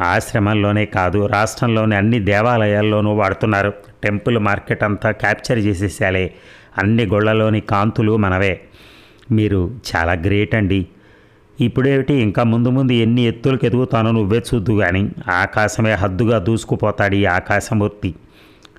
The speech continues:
"నాకు మంచి ఆలోచన వచ్చిందండి." "ఆలోచన?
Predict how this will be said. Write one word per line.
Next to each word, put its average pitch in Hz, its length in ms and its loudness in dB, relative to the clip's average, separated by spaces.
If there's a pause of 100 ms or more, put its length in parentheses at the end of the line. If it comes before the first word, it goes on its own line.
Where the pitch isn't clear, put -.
(160)
"నాకు 95 260 -2
మంచి 104 400 0
ఆలోచన 107 400 0
వచ్చిందండి." 98 580 0 (800)
"ఆలోచన? 98 680 0